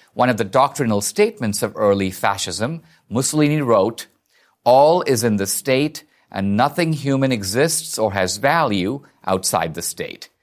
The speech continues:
He was merely paraphrasing Gentile. The Italian philosopher is now lost in obscurity, but his philosophy could not be more relevant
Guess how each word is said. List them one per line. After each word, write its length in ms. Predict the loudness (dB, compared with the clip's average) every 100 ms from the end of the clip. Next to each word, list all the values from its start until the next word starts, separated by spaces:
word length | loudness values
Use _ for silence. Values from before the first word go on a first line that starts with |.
| _ _
He 100 | -2
was 220 | 0 -2
merely 580 | -2 2 2 2 0 -4 _ -2
paraphrasing 800 | 2 2 2 -2 -2 -2 -4 -4
Gentile. 800 | -4 -6 -8 -8 -6 -8 -12 -20 _ _ _ _ _ _ _
The 120 | 0
Italian 480 | 0 0 0 0 0
philosopher 720 | -2 0 2 2 -2 -4 -2 -2
is 180 | -4
now 380 | 0 2 2 -2 _ -8
lost 480 | 0 2 2 -2 -4
in 100 | -6
obscurity, 840 | -6 -10 -4 -2 -2 -4 -10 -14 _ _ _ _
but 120 | 0
his 140 | 0 -2
philosophy 840 | -2 -2 -2 -4 -8 -6 -6 -8 -12 _
could 140 | -2 2
not 280 | 2 2 0
be 100 | 2
more 220 | 4 2
relevant 560 | 2 0 -2 -6 -12